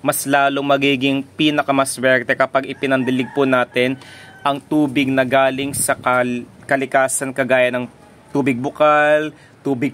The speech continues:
ulan. Yes po, dahil napaka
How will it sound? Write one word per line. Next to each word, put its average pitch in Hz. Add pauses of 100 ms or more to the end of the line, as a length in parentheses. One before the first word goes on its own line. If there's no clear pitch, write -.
ulan. 110 (400)
Yes 139
po, 143
dahil 135
napaka 135